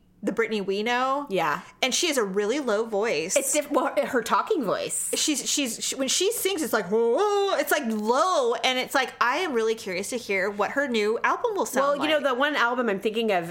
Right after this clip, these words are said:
Speaker 2: um, you know, Toxic, and I, I
Speaker 1: Yes.
Speaker 2: can't remember what the name of the album was. Was it Toxic? I can't remember, but, um,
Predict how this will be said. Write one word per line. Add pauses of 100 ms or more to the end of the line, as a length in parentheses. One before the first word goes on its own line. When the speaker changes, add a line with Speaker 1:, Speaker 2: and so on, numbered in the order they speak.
Speaker 2:
um,
you
know,
Toxic,
and
I,
I
Speaker 1:
Yes.
Speaker 2:
can't
remember
what
the
name
of
the
album
was.
Was
it
Toxic?
I
can't
remember,
but,
um,